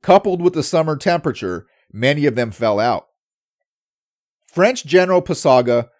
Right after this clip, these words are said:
warned the Marines that Germany was notorious for raiding a section within a few days of a new division taking over. This was somewhat of a ritual for the new storm troops.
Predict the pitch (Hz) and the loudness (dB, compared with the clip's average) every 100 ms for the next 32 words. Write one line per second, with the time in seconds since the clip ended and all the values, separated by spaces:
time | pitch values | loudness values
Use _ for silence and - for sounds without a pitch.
0 | _ 120 175 226 233 202 156 156 156 135 | _ -2 0 0 -2 -4 -2 -2 -4 -2
1 | 113 113 156 160 160 135 117 117 110 - | -2 0 -2 -2 -4 -2 -2 -4 -12 -6
2 | 170 180 175 - 139 117 127 156 151 156 | 0 2 0 -2 -4 0 0 0 -4 -6
3 | - 151 135 123 107 110 131 113 - 143 | -2 -4 -4 -10 -10 -8 -8 -10 -12 -10
4 | 156 127 123 123 113 107 107 113 110 98 | -2 0 0 -4 -6 -8 -8 -6 -6 -8
5 | 104 101 - 101 95 104 113 92 - _ | -12 -12 -12 -12 -10 -8 -8 -8 -16 _
6 | _ _ _ _ _ _ _ _ _ - | _ _ _ _ _ _ _ _ _ -10
7 | 151 175 - 208 220 220 202 165 139 190 | -6 -4 0 0 2 0 0 2 2 2
8 | 147 120 113 117 113 127 123 - 147 139 | 2 0 0 -6 -6 -6 -8 -6 -6 -6
9 | - 82 65 - | -10 -10 -10 -20